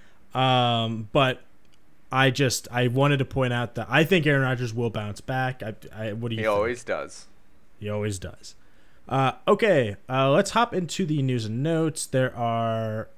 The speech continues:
Speaker 1: a lo-, there are a lot of injuries in week one. I feel like there's always a lot of injuries, but, like, every year it's just, wow, I cannot believe.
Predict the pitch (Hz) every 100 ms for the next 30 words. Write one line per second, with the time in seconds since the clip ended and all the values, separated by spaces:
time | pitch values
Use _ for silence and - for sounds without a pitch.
0 | - 123 135 127 147 185 165 170 170 135
1 | 127 131 131 110 135 120 - 107 101 117
2 | 143 311 320 247 156 143 143 143 143 135
3 | 139 143 135 131 - 113 113 113 107 -
4 | 143 160 151 151 120 120 120 107 104 -
5 | 101 - - 95 110 104 101 98 104 95
6 | - 92 90 92